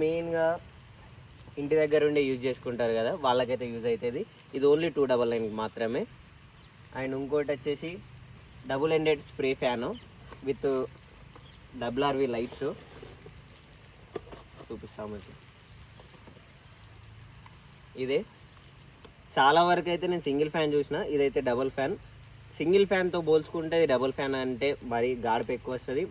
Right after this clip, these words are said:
మళ్ళీ ప్లస్ పాయింట్ ఏంటంటే దానికి దీనికి ప్రైస్ కంపారిజన్ కొంచెమే డిఫరెన్స్ ఉన్నది. ఇది వచ్చేసి ట్వెల్వ్ డబల్ నైన్కి మాత్రమే. వాటర్ పోసుకుంటే ఇందులోకి వెళ్ళి, ఏ, ఫ్రెషర్ వస్తది.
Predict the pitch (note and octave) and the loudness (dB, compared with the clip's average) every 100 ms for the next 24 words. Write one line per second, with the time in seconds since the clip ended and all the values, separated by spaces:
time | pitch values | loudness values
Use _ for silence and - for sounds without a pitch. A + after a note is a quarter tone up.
0 | C3+ B2+ B2+ B2 B2+ - C#3+ C#3 C3+ C3 | -2 0 -2 -2 -6 -4 -2 0 0 -2
1 | C3+ D3 B2 C3 C#3 C3+ C3+ C3+ B2 A#2 | -2 0 0 0 0 0 0 -2 -2 -2
2 | B2 A#2 A#2+ A#2 G#2+ D3+ - - D#3 E3 | -2 -2 0 0 0 -6 -10 -4 0 4
3 | G3 F#3+ D#3 C3 A#2 B2 A#2 B2+ G3+ - | 4 4 2 0 -2 -2 -2 -2 -2 -8
4 | - C#3 D3 E3+ D#3+ F3+ D3 C#3 C3+ B2+ | -4 2 2 2 0 0 4 4 4 4
5 | B2 B2 A#2 A#2+ A#2 A#2+ B2 D#3 - - | 2 0 0 -2 -4 -4 -2 -4 -6 -16
6 | - E3+ D3+ D#3+ D#3+ D#3 D#3+ D#3 D3 C#3+ | 4 6 6 4 2 2 0 2 4 4
7 | C#3 C#3+ C#3+ C#3+ - - - B2 B2 A#2+ | 2 4 4 4 2 -12 -4 0 0 0
8 | C#3+ - D#3 D3 - B2+ D#3 | -2 2 2 2 0 -2 -2